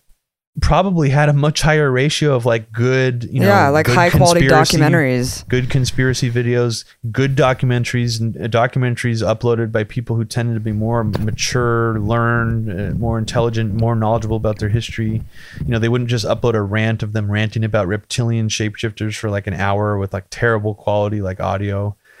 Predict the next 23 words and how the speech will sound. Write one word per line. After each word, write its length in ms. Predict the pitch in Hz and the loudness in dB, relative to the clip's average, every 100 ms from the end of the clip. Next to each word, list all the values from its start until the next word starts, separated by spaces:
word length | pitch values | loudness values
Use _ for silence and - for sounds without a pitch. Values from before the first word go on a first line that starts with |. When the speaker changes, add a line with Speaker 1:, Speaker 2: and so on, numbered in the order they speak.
| - - | -18 -4
Speaker 1:
So 100 | 139 | 0
there 100 | 151 | 2
was, 120 | 160 | 2
like, 160 | 165 | 2
a 80 | 147 | 2
little 180 | 143 165 | 2 0
bit 140 | 156 | 2
of 100 | 151 | 2
a 100 | 123 | 2
higher 380 | 110 127 120 117 | 0 0 0 0
bar, 400 | 98 104 110 98 | 0 0 2 0
I 80 | 95 | -2
think, 380 | - 92 92 _ _ _ _ _ - | -4 -6 -6 _ _ _ _ _ -4
too, 340 | 123 90 92 - _ | -2 -2 -8 -14 _
'cause 120 | 135 | -2
there 120 | 127 156 | 0 2
was 140 | 160 | 2
just 200 | 165 - | 0 0
less 240 | 127 139 | 0 0
people 320 | - 147 131 123 | -2 -6 -2 -2
on 100 | 113 | 0
the 140 | 95 | 0
internet, 380 | 101 123 87 | 0 0 -2